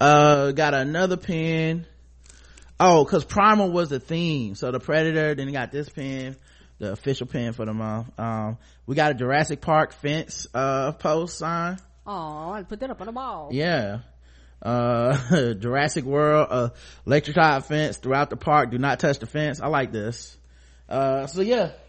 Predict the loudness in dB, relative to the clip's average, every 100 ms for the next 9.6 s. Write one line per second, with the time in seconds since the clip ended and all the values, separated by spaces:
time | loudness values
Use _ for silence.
0 | _ -20 -20 -4 2 4 4 4 2 2
1 | 2 2 2 -2 -2 -4 -2 0 0 0
2 | 0 -2 -6 -14 -20 -20 -20 2 4 6
3 | 6 4 2 -2 -4 _ _ _ -20 -20
4 | -18 -16 -14 -12 -10 -10 -12 -14 -16 -18
5 | -16 -14 -8 -6 -4 -2 -2 -2 -4 -4
6 | -6 -8 -18 -20 -20 -20 -20 -14 -12 -12
7 | -18 -20 -20 -20 -20 -20 -20 -20 -20 -20
8 | -20 -20 -10 2 6 6 6 4 2 2
9 | 0 4 4 4 -2